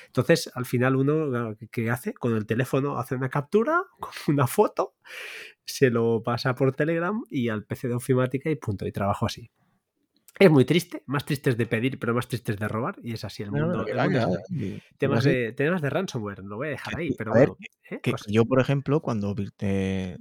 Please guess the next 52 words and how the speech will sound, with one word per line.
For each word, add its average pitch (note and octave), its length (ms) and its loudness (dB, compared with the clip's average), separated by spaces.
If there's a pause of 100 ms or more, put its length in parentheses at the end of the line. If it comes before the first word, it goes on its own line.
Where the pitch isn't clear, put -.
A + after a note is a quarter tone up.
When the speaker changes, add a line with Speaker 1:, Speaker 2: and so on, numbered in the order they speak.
(120)
Speaker 2:
tenemos G#2+ 340 -4
un A2+ 280 0
sistema, A2+ 760 -2
bueno, A#2+ 160 -2
para G2 180 -4
que - 100 -18
te G2 120 -4
trabajo F2+ 300 -6
y G#2+ 40 -6
tal A2+ 120 -2
con G#2+ 160 -6
Citrix, D3 300 -2
que G2 80 -8
estás G#2+ 340 -6
virtualizando A2+ 520 0
máquinas, D3 360 2
Speaker 1:
Ujú. G#2 360 -8 (480)
Speaker 2:
eh, G2+ 520 2
no G#2 420 0
puedes C#3 460 0
pasar A2+ 340 -4
documentos B2 500 -2
de D3+ 100 4
tu B2+ 100 -2
ordenador A2 400 -2
al G#2 360 -4
Citrix, G#3+ 340 0
se A#2+ 80 -12
supone A2 200 -6
que A2+ 40 -4
son A2+ 180 -2
sitios A2+ 240 0
distintos. - 640 -2 (100)
¿Qué - 100 -8
Speaker 1:
Claro. A#2 80 2
Speaker 2:
hago? F3+ 240 0 (120)
Me F#2+ 200 -4
abro A#2 180 0
una A#2 80 0
sesión A#2 340 -2
dentro B2 280 0
de B2+ 60 2
Citrix D#3+ 440 0
y B2 120 -2
me G#2+ 140 -2
<laughs> - 20 -2
abro - 200 -4
mi B2 80 -2
sesión C3+ 280 -4
de B2+ 80 -2
Telegram C#3+ 400 0
fuera D3 380 0